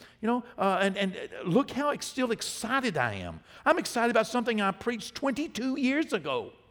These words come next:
Very excited. A study of the miraculous. We're coming again from, from Second Kings chapter four. This is about,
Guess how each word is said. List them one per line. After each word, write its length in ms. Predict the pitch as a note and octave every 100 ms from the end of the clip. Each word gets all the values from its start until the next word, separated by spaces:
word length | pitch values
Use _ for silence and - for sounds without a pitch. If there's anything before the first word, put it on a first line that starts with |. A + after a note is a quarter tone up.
| _ _ _ _ _ _
Very 360 | - C4+ C#4+ B3+
excited. 460 | A3 - B2 F#2 - - -
A 120 | -
study 680 | - - - F#3+ G3+ G3+ F#3+
of 260 | D#3 D#3+ C#3+
the 80 |
miraculous. 720 | D#3 C#3+ C3+ C3 - - - - - -
We're 140 | D3
coming 340 | D3 G3+ G#3+ G#3
again 480 | G3+ C3+ G#2+ A2 A#2+ - -
from, 420 | - D#3 D3+ D3 - C#3+ -
from 420 | D3+ C3+ C3+ G2 F#2
Second 520 | - - F3+ A3+ F#3
Kings 600 | - D#3 C#3+ C#3+ D3+ - - - - _ -
chapter 540 | - D3+ F3+ - F3+
four. 640 | - - D#3 C3+ F#2+ F2+ - - - -
This 600 | A2 D#3+ B3+ - - -
is 240 | F#3 D#3+
about, 500 | F3 C3+ E3+ G3 F#3+